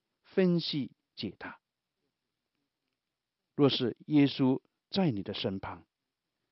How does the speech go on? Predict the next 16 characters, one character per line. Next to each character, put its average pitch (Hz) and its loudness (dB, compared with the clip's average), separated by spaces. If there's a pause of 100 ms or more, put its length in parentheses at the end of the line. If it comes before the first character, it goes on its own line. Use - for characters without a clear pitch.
(280)
一 120 -4
切 139 2
问 120 4
题 95 -8 (1080)
将 110 2
不 113 -4
会 117 4 (140)
再 117 -2
是 - -10
问 113 -6
题 - -20
了。 - -20 (1300)
有 143 4
一 208 2
位 220 6
能 147 0